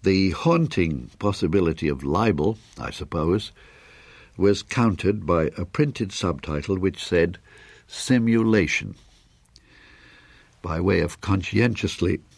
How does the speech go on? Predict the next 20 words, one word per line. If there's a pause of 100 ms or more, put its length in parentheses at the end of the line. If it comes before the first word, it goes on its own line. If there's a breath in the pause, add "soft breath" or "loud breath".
informing
the
viewer
that
we (640 soft breath)
don't
know
if
what
you
saw (120)
ever (220)
actually
happened,
but
it
could
have,
couldn't
it?